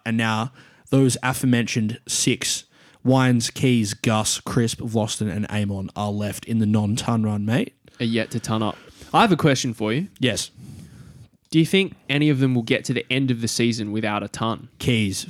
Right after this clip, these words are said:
Speaker 1: W-, definitely Keys. Keys <laughs> is playing the most disgusting role.
Speaker 2: <laughs>
Speaker 1: I don't know
Speaker 2: He doesn't
Speaker 1: wh-
Speaker 2: look anywhere near it, does he?
Speaker 1: His,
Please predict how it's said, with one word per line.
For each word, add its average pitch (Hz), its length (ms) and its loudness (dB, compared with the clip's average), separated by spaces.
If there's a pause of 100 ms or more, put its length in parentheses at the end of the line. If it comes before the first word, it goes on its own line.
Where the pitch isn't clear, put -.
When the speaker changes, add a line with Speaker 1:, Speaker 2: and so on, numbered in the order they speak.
Speaker 1:
W-, 107 280 0 (200)
definitely 131 540 2
Keys. 95 500 -4 (680)
Keys 170 400 4
<laughs> - 180 2
is 175 160 4
playing 131 640 0
the 117 180 0 (140)
most 127 320 2
disgusting 123 880 0
role. 107 420 0 (120)
Speaker 2:
<laughs> - 120 -20 (680)
Speaker 1:
I 160 100 2
don't 226 120 6
know 220 100 8
Speaker 2:
He 170 60 10
doesn't 196 240 6
Speaker 1:
wh- - 20 6
Speaker 2:
look 170 120 4
anywhere 135 340 4
near 117 360 2
it, - 120 -6
does 113 180 2
he? 110 200 -4
Speaker 1:
His, 185 420 4